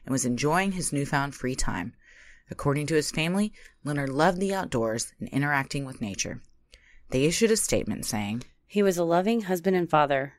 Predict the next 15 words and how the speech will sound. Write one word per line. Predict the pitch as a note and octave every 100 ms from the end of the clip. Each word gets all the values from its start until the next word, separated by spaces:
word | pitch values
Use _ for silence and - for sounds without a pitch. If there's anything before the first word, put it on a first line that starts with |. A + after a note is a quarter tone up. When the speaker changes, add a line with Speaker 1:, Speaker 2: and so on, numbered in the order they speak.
| _
Speaker 2:
His | - F3 -
death | E3 F#3+ -
has | E3+ -
created | - E3 D#3+ E3
an | D#3+
unthinkable | D3 D3 - D#3+ D#3 D#3 D3+
grief, | D3 C3+ C#3+ _
and | D#3+ D3+
we | C#3+
are |
struggling | C#3 - C#3+ C#3 C#3+ C#3+
to | D3
understand | C#3+ C#3 - C3+ C3
what | C3+ C3+
happened." | C#3 D3 D#3 D#3+